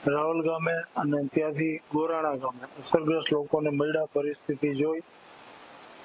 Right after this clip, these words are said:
અને અતિવૃષ્ટિના કારણે જે કાંઈ પરિસ્થિતિ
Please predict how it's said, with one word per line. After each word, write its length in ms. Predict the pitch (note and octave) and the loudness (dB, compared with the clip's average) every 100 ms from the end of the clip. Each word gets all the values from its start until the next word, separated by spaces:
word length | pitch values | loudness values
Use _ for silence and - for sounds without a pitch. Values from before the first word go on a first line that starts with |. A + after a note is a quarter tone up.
| - | -6
અને 220 | D3 D3+ C#3+ | -2 0 -2
અતિવૃષ્ટિના 1040 | C3 F3+ F3+ E3 F3 - - F3 E3 D#3+ | 0 0 0 0 -2 -6 -2 -2 0 -2
કારણે 380 | C#3 D#3 E3+ D#3+ | 0 0 0 -2
જે 180 | C#3 D#3 | -2 -2
કાંઈ 220 | - E3+ | 0 -2
પરિસ્થિતિ 760 | D#3+ D#3 D3+ - D#3 D3+ D#3+ | -2 -4 -6 -6 -2 0 -2